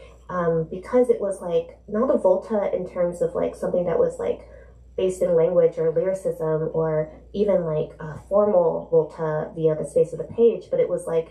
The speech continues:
an emotional, like, it was, like, like, uh, like, another layer of, like, my reflecting on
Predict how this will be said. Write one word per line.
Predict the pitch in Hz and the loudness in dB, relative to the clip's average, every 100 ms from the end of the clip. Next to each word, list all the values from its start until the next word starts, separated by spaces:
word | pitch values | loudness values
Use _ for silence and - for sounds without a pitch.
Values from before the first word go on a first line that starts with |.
| - | -4
an | 190 | 0
emotional, | 170 156 185 - 196 - - - - | 2 4 2 2 2 2 0 -6 0
like, | 196 | 4
it | 220 | 6
was, | 220 214 | 4 2
like, | 190 180 - _ _ _ 208 | 0 -2 -4 _ _ _ -2
like, | 202 - - | -2 -4 -4
uh, | 190 175 170 165 165 160 170 | 0 2 4 4 4 2 0
like, | 180 | 0
another | 190 196 190 | 2 2 2
layer | 175 170 180 175 180 | 4 4 4 4 2
of, | 170 165 | -2 -2
like, | 160 151 - - - - _ - | 0 0 -4 -18 -20 -20 _ -2
my | 180 | 2
reflecting | 170 165 - 156 - 190 180 | 2 0 0 -2 -2 0 2
on | 165 160 160 165 160 | 2 2 2 0 -4